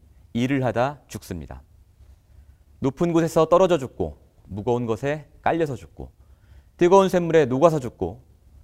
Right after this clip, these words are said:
불타 죽고, 질식해 죽습니다. 이런 죽음을 막아보고자 만든 법이 올해 일월부터 시행된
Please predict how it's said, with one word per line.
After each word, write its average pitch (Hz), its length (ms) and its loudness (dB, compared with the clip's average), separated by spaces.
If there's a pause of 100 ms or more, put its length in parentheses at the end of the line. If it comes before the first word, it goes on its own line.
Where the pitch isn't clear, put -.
(180)
불타 123 320 -4
죽고, 123 540 -8 (320)
질식해 110 640 -8
죽습니다. 71 520 -18 (1400)
이런 185 240 4
죽음을 160 380 -2
막아보고자 147 760 4
만든 113 260 -4
법이 98 400 -6 (320)
올해 127 220 0
일월부터 139 540 0
시행된 117 520 -8